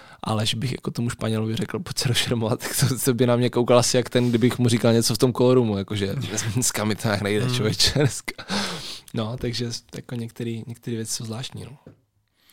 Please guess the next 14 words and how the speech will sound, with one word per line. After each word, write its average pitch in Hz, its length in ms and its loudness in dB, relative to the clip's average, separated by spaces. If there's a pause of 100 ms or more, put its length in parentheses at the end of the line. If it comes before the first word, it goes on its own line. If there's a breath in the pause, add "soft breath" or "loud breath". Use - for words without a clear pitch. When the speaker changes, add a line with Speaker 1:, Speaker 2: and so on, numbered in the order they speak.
(260 loud breath)
Speaker 2:
Já 127 80 -4
jsem 131 140 0
tě 139 100 4
na 135 100 4
začátku 135 440 0
představil 135 480 0
kromě 131 260 0
jako 127 180 -2
šermíře 131 540 2
a 123 80 -2
olympijského 127 540 0
medailisty 127 480 0
taky 127 400 -4
jako 135 240 -4